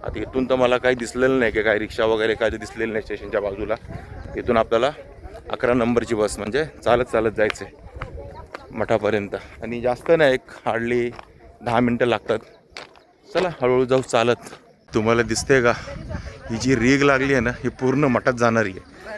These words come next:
आणि खूप म्हणजे आता जी ट्रेन आली ना कर्जत, अ, खोपोली, त्याच्यातला जवळजवळ सत्तर ते ऐंशी टक्के पब्लिक इथेच उतरले आहे आपल्या पळसदरीला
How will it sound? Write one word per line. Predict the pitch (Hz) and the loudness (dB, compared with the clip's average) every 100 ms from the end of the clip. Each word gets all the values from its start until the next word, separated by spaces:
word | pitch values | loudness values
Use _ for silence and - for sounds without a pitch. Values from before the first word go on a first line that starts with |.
| - 359 392 403 453 480 | -8 -8 -4 -4 -4 -6
आणि | 110 359 370 | -8 -4 6
खूप | 180 - - | 6 6 -4
म्हणजे | 123 127 156 | -2 2 4
आता | 139 - 147 | 2 2 2
जी | 143 | 2
ट्रेन | 147 147 147 | 2 2 4
आली | 143 147 | 2 0
ना | 139 | -4
कर्जत, | 120 - - 117 110 120 123 - | -6 -12 -4 -4 0 0 -2 -2
अ, | 113 113 113 110 - - - | 2 4 2 0 -6 -14 -2
खोपोली, | 127 123 135 113 110 - - - - - - - | 0 6 6 4 -4 -16 -20 -20 -20 -20 -18 -12
त्याच्यातला | 117 147 147 151 | -2 -2 4 4
जवळजवळ | 139 139 147 | 6 4 4
सत्तर | 131 - 147 | 0 2 2
ते | 139 | 4
ऐंशी | 143 123 143 | 2 2 2
टक्के | 139 139 | 2 2
पब्लिक | 131 123 131 | 2 0 0
इथेच | 120 131 | -2 -2
उतरले | 117 113 101 | -2 -2 -2
आहे | 101 | -4
आपल्या | 98 107 107 107 - - - - - 117 | -4 -2 -2 -4 -12 -20 -20 -20 -4 4
पळसदरीला | 117 123 110 110 107 | 6 6 4 2 0